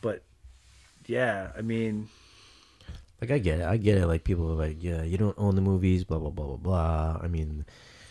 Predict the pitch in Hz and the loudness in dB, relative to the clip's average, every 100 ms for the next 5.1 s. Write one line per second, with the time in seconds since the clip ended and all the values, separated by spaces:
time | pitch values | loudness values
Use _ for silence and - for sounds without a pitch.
0 | - _ _ - - 104 107 - 107 101 | -20 _ _ -20 -10 -6 -4 -2 0 0
1 | 98 104 90 - 92 87 85 82 82 80 | 2 2 0 -2 -6 -4 -4 -6 -4 -4
2 | 80 78 80 73 76 - - 104 - 87 | -4 -4 -4 -6 -8 -12 -8 -4 -4 -4
3 | - 104 92 92 87 - 95 90 92 143 | -2 0 2 0 -2 -2 -2 -2 0 0
4 | 139 110 107 101 104 110 - 123 123 127 | 2 2 4 4 2 -6 -2 0 2 2